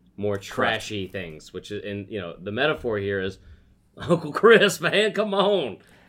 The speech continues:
Speaker 2: No,
Speaker 1: But it's
Speaker 2: no,
Speaker 1: all good.
Speaker 2: no, no.
Speaker 1: Starkville, when we go to Starkville, which I'm gonna, I'm gonna speak that into the universe like LeVar Ball, even though I hate that guy. And we're gonna go down to Starkville. We're gonna do a little, we're gonna, we're gonna,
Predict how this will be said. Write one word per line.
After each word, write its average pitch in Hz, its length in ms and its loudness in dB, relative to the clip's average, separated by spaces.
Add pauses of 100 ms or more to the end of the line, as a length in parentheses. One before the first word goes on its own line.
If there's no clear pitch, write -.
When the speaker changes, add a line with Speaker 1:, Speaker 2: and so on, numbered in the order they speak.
Speaker 2:
No, 185 400 6
Speaker 1:
But 156 100 10
it's 135 80 2
Speaker 2:
no, 180 80 12
Speaker 1:
all 160 60 12
good. 165 100 8
Speaker 2:
no, 135 60 8
no. - 20 -
Speaker 1:
Starkville, 170 640 4
when 123 80 -4
we 165 80 0
go 240 120 2
to - 20 -4
Starkville, 98 520 -2
which 87 160 -10
I'm 110 120 -4
gonna, 120 220 2
I'm 127 80 -4
gonna 123 140 -2
speak - 300 -8
that 139 80 0
into 123 120 -6
the 120 80 -2
universe 101 400 -4
like 92 120 -10
LeVar 95 300 -4
Ball, 92 220 -2
even 85 140 -12
though 85 60 -10
I 87 60 -10
hate 95 180 -10
that 85 140 -12
guy. 82 200 -10 (420)
And 98 80 -8
we're 165 80 0
gonna 165 180 0
go 110 260 4
down 196 180 2
to 208 60 -4
Starkville. 131 720 0
We're 165 100 -2
gonna 185 120 0
do 180 120 0
a - 20 2
little, 151 400 0 (340)
we're 131 140 4
gonna, 220 200 4
we're 147 140 2
gonna, 185 300 2